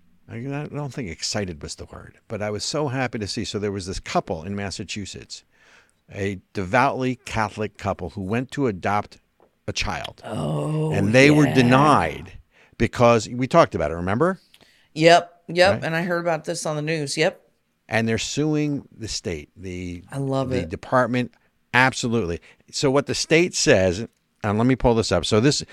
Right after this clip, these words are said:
Speaker 1: so their names are Michael and Catherine Burke. So Michael and Catherine Burke, we hope you succeed, and we hope that the state not only has to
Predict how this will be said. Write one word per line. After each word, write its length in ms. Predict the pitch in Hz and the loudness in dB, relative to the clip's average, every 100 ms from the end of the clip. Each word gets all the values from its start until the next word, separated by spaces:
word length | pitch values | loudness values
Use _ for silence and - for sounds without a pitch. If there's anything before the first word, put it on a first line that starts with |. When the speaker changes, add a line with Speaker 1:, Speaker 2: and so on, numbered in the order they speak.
| - - | -20 2
Speaker 1:
so 140 | 139 | 6
their 140 | 131 | 8
names 240 | 147 160 135 | 8 8 10
are 80 | 123 | 10
Michael 380 | 123 143 151 | 12 10 8
and 100 | 135 | 6
Catherine 640 | - 123 120 123 120 113 104 _ _ _ _ - | 6 6 6 6 6 6 4 _ _ _ _ -8
Burke. 500 | 92 113 76 - - | 8 8 8 0 -20
So 260 | - 120 120 | -8 -2 0
Michael 340 | 120 151 165 | 2 0 0
and 80 | 147 | -2
Catherine 400 | 147 127 135 120 | -2 -4 -2 0
Burke, 300 | 120 123 - _ - | 4 2 0 _ -6
we 140 | 151 | -2
hope 260 | 107 117 107 | 2 2 0
you 80 | 113 | -4
succeed, 580 | - 101 - 117 120 - - | -4 -6 -2 0 -2 -6 -8
and 200 | 101 110 | -4 -2
we 80 | |
hope 260 | 98 117 110 | 0 0 2
that 220 | 113 101 - _ - | 0 -2 -4 _ -8
the 100 | 101 | -6
state 400 | - 117 120 _ _ _ - | 0 2 0 _ _ _ 0
not 200 | 139 156 | 4 6
only 240 | 143 135 | 4 2
has 200 | 110 101 | 0 -4
to 400 | - 101 95 87 | -4 -2 -2 -4